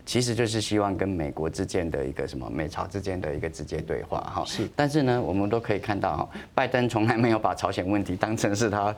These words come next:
Speaker 1: 非常重要、
Speaker 2: 优先的选项。
Speaker 1: 优先急着要去处理的一个问题哈。所以北韩当然也急，所以呢，他当然希望能够透过什么？能够透过南韩的一个文在寅来去施压，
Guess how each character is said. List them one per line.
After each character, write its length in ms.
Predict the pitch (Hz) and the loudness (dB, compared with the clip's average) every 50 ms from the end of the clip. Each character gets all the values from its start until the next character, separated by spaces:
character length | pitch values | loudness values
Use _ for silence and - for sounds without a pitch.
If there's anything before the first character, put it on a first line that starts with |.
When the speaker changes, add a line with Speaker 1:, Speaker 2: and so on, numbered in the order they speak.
| - - - - | -4 -8 -2 2
Speaker 1:
非 100 | 131 131 | 2 4
常 180 | 147 147 156 170 | 6 6 4 4
重 300 | 202 - 147 170 175 127 | 6 6 6 6 6 6
要、 0 | |
Speaker 2:
优 0 | |
先 140 | 117 127 | 6 6
的 80 | 143 135 | 6 6
选 20 | |
项。 200 | - - 117 107 98 - - - | 4 4 0 0 -2 -4 0 4
Speaker 1:
优 240 | 123 135 131 127 | 6 6 6 6
先 280 | 127 127 135 127 127 127 | 4 4 4 4 4 4
急 180 | 120 - 104 104 | 2 2 0 2
着 140 | 98 107 | 2 4
要 160 | 95 104 104 101 | 4 4 4 2
去 140 | 107 104 | 0 -2
处 200 | 92 - - 87 | -2 -2 -2 -2
理 140 | 92 98 87 | -2 -2 -2
的 180 | 80 87 85 85 | 0 0 0 0
一 80 | 87 | 0
个 160 | 85 - 90 87 | 0 0 2 2
问 300 | 90 101 113 98 85 73 | 4 4 4 2 2 -2
题 320 | - - - 67 65 - | -6 -8 -10 -10 -8 -4
哈。 160 | - 95 90 - 104 - - - | -2 -2 -2 -4 -6 -12 -14 -6
所 160 | - - 165 | -2 0 2
以 60 | 175 | 2
北 240 | - - - 123 104 | 0 0 0 0 0
韩 160 | 101 110 113 | 0 0 0
当 160 | 117 135 135 135 | 0 0 2 2
然 160 | 117 107 101 | 2 4 4
也 160 | 92 85 85 | 2 2 -2
急， 420 | - - - 95 95 95 104 110 110 - - - | -4 -4 -2 -2 0 0 0 0 -2 -6 -14 -8
所 180 | - - 160 190 | 0 2 4 4
以 160 | 170 143 127 | 4 4 4
呢， 300 | 107 120 135 135 131 135 135 - - - | 4 2 2 2 0 -2 -4 -8 -12 -4
他 140 | - 143 160 | 0 0 2
当 180 | 160 151 156 147 | 2 2 2 4
然 120 | 135 123 | 2 2
希 160 | - - 131 | 2 2 2
望 180 | 127 123 120 107 | 2 4 4 2
能 160 | 104 101 107 | 2 2 4
够 100 | 117 113 107 | 2 2 2
透 180 | - - 117 | 2 0 0
过 140 | 98 104 113 98 | 0 2 0 0
什 140 | 87 - 78 | 0 0 -2
么？ 160 | 71 73 - - - - - - | -4 -6 -8 -8 -12 -16 -12 -4
能 140 | - 92 107 | 0 0 2
够 140 | 104 120 113 | 2 2 2
透 180 | - 120 113 | 0 0 -2
过 160 | 104 - 110 98 | 0 2 2 2
南 220 | 95 90 87 104 | 2 0 -2 -2
韩 180 | 101 90 85 87 | -4 -4 -4 -4
的 140 | 87 85 | -2 -2
一 80 | 82 87 | -2 -2
个 100 | - 87 | -4 -4
文 180 | 85 85 87 90 | -4 -4 -2 -2
在 180 | 92 98 92 78 | 0 0 -2 -2
寅 120 | - - - | -4 -6 -4
来 140 | - 92 98 | -2 -2 -2
去 160 | - 113 104 | -2 -2 -4
施 280 | - - - 95 92 92 | -2 -2 -4 -4 -4 -2
压， 240 | 92 92 92 90 | -2 -2 -2 -4